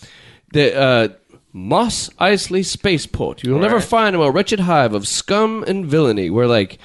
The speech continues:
Speaker 1: uh, Ben Kenobi and, um, Luke S-, Starkiller are standing on that kind of precipice overlooking everything.
Speaker 2: Right.
Speaker 1: I had this dream where I was in a line with a bunch of people going by a coffin, and I'm like, "Oh, who's in there?"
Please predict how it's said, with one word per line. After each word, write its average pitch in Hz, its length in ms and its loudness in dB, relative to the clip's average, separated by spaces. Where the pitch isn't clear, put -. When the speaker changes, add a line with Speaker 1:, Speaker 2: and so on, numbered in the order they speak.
Speaker 1:
uh, 110 380 0
Ben 147 420 -2
Kenobi 135 720 2
and, 120 440 2
um, 107 480 2
Luke 131 200 2
S-, - 140 -2
Starkiller 139 720 0
are 139 160 4
standing 151 560 2
on 135 220 2
that 123 420 0
kind 147 160 0
of 113 140 -4
precipice 170 580 0
overlooking 143 640 2
everything. 208 420 2
Speaker 2:
Right. 117 320 0
Speaker 1:
I 180 60 0
had 208 80 0
this 196 180 4
dream 214 220 2
where 185 100 2
I 175 80 2
was 180 160 4
in 165 80 2
a 139 100 2
line 160 340 2
with 143 120 2
a 123 60 2
bunch 123 240 -2
of 123 40 -4
people 127 300 0
going 135 380 0
by 127 180 4
a 107 120 4
coffin, 156 640 -2
and 117 100 -8
I'm 147 60 -4
like, 151 180 2
"Oh, 247 140 2
who's 269 180 6
in 240 160 0
there?" 107 200 -2